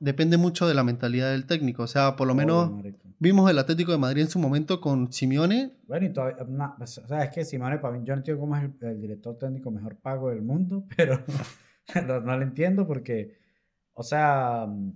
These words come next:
Speaker 2: entiendo que en su momento hizo cosas con el Atlético, pero yo ya le hubiese quitado al Atlético, por ejemplo. O sea, ya es como que, marico, ya necesita un recambio. O sea, el Madrid fue y le, lo sacó otra vez de, de la Supercopa,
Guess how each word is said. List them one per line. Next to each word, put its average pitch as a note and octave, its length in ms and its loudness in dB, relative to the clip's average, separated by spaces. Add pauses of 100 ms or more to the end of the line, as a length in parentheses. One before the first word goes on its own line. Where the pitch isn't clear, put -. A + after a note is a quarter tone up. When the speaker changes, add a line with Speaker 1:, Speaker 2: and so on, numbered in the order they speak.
Speaker 2:
entiendo D3+ 360 -2
que E3 100 -2
en C#3 60 -2
su C3 120 -8
momento D3 360 -4
hizo D#3+ 160 -6
cosas D#3 300 -8
con B2+ 160 -8
el A2 100 -6
Atlético, C#3+ 520 -6
pero A#2 420 -4
yo A#2 180 -4
ya D#3+ 60 0
le E3 80 -4
hubiese D3+ 240 -2
quitado A#2+ 320 -8
al A2+ 60 -6
Atlético, G#2 340 -12
por F#2 100 -12
ejemplo. F#2 240 -16 (280)
O - 20 -20
sea, G2 240 -12
ya G2 120 -12
es G2 80 -18
como A2+ 300 -10
que, G#2 140 -12
marico, G2 380 -10
ya G2+ 160 -10
necesita G#2+ 340 -12
un A2 140 -10
recambio. A2 520 -8 (360)
O - 40 -20
sea, A2+ 120 -6
el A2 120 -4
Madrid G#2 320 -6
fue C3 280 -2
y D3 160 -4
le, B2 800 -6
lo G#2+ 160 -10
sacó G#2+ 240 -14
otra B2 260 -6
vez C3 180 -4
de, C3 760 -6
de G#2 160 -10
la G2+ 100 -10
Supercopa, D3 960 -8